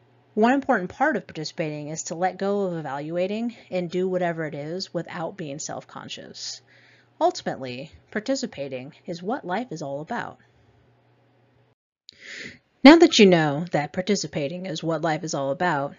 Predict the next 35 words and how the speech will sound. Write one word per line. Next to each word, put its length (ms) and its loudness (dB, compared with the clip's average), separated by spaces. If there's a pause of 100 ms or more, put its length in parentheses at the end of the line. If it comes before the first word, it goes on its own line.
(160)
you 100 0
may 140 2
be 160 4
asking 520 -8
how 440 -6
you 140 0
can 200 -4
get 220 -6
yourself 400 -10
to 100 -14
that 220 -10
point. 400 -8 (760)
Well, 320 -2 (480)
if 380 -2
participation 840 -4
is 260 -4
your 120 -2
goal, 440 -4 (340)
you 140 -2
can 160 -2
participate 720 -4
more 200 -2
fully 520 0
and 180 -6
for 160 -8
longer 320 -4
periods 380 -6
of 100 -12
time 460 -10 (320)
if 160 -8
you 80 -6
use 320 -4
the 80 -4
how 420 -6
skills. 720 -10